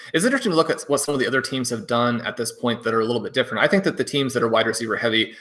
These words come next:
have this draft pretty well locked up from a probability perspective, but the one hole is kind of a crazy fun team in that he had the guts to go with Dalvin Cook over Christian McCaffrey, does get Clyde Edwards-Helaire, gets the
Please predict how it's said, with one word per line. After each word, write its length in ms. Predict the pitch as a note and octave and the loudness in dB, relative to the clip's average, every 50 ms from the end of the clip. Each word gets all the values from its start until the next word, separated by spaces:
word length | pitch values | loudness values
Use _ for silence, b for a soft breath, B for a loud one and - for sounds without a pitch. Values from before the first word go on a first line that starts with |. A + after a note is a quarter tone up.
| B B B B | B B B B
have 160 | - B2 A#2 | 0 2 2
this 160 | A#2 A2 - | 2 0 -2
draft 480 | - - G#2+ G2+ G2+ G2+ - - - - - _ _ _ _ _ _ _ - - _ _ _ _ | 0 0 0 2 0 -2 -4 -8 -12 -12 -12 _ _ _ _ _ _ _ -20 -20 _ _ _ _
pretty 260 | - - G#3 G3 F3 | 0 4 4 6 6
well 260 | D3 C#3+ C3+ B2+ A#2+ | 8 8 6 6 6
locked 300 | A#2+ A#2 A2 A2+ - - | 6 4 4 4 2 4
up 320 | A#2+ A2+ A2 - - - | 4 4 4 2 -2 -8
from 500 | - - B2+ A#2 A2+ A2 G#2+ G#2 G#2 G#2 - - | -4 2 4 4 4 4 2 -2 -4 -6 -6 -8
a 60 | G#2+ | -10
probability 520 | - - B2 B2 A#2 A2 B2 C3 B2 A#2+ | -6 -2 0 0 0 2 2 2 0 0
perspective, 580 | - - G2+ - - G#2+ G2 - A2+ G#2 - - | -2 -4 -8 -4 -4 -4 -4 -2 -4 -6 -4 0
but 280 | - A2+ A2 - b b b b b b b _ | 0 0 0 0 b b b b b b b _
the 120 | - B2+ | 2 2
one 220 | B2 B2 C3+ F3 G3+ | 4 6 4 4 4
hole 480 | F#3+ F#3 E3+ D3+ C3+ B2+ C3 B2+ - - - | 4 4 6 6 6 6 4 2 -2 0 2
is 560 | C#3+ D#3 D#3+ E3 E3 D3+ - - - - _ _ - | 4 4 6 4 4 2 0 -2 -4 -6 _ _ -4
kind 140 | - D3+ D3 | 0 2 2
of 80 | C#3 | 2
a 60 | B2+ A#2+ | 2 0
crazy 420 | - - - C3 C#3 C3+ D3 C3+ | -2 0 0 0 0 2 0 0
fun 300 | B2 - C3+ B2+ B2 A#2 | 0 2 2 2 2 0
team 360 | A#2 - D#3+ D3+ C3+ B2+ A#2+ | -2 -2 -2 -2 0 0 0
in 180 | A2+ A#2+ A#2 A#2 | -2 -2 -2 0
that 160 | A2+ G2 - | 0 -2 -2
he 140 | - C3 C3+ | -4 -6 -4
had 160 | D3 D#3+ D3 | -2 -2 -2
the 60 | C#3 | -2
guts 320 | B2 - C3+ C3 - - - | 0 2 2 2 2 2 -2
to 100 | - A#2+ | -4 -4
go 320 | - B2 A#2+ A#2+ A#2+ A#2+ | 0 2 4 4 4 4
with 200 | A#2 A2+ A2 - | 2 0 0 0
Dalvin 320 | G2+ A2 C3 C3 B2+ A#2 | 2 2 2 2 0 -2
Cook 300 | - - C3+ B2 - - - | -2 -2 -2 -2 -2 -2 -4
over 200 | D#3+ C3+ C3 C#3+ | -2 0 0 0
Christian 340 | C3+ - C#3 - - C3+ B2+ | 0 0 -4 -6 -4 -4 -4
McCaffrey, 500 | B2 - - A#2 A2+ - - A2+ A2 - b b b b b _ _ _ | -4 -2 0 -2 -2 0 -2 -4 -4 -4 b b b b b _ _ _
does 180 | C#3 D#3 D#3 | 4 4 6
get 160 | E3+ D3+ - | 4 2 0
Clyde 220 | - - C#3 B2+ B2 | 2 2 2 4 4
Edwards-Helaire, 720 | B2 B2 C3 B2+ A2 A#2 A2 A2+ A#2 A2+ A2 G#2+ G#2+ G#2+ - - - _ G#2 | 2 0 -2 -4 -4 -4 -2 0 0 2 2 0 0 -2 -6 -12 -18 _ 0
gets 360 | A#2+ D3+ D3+ - - - - b b b b b b b _ | 0 2 2 2 0 0 -2 b b b b b b b _
the 560 | C3 C#3 C3+ B2+ B2+ B2 B2 A#2+ A#2 G#2+ - | 2 4 6 6 6 6 4 4 2 0 -4